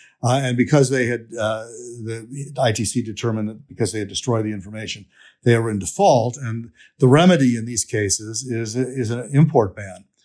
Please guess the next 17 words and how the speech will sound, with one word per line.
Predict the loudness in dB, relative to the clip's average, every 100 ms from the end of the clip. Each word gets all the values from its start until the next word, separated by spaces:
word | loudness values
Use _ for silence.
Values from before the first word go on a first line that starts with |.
| _ _ _ _ _ -6
Uh, | -2
so | 0 2 2 2 -2
this | -6 -4
is |
a | 2
company | 4 4
that | 4
makes | 0 -4 -2
batteries | 0 0 0 0 0 0
and, | -6 -4 -4 -6
uh, | -8 -6
in | -4
fact, | 0 0
is | -2
going | 2 2
to | 4
make | 2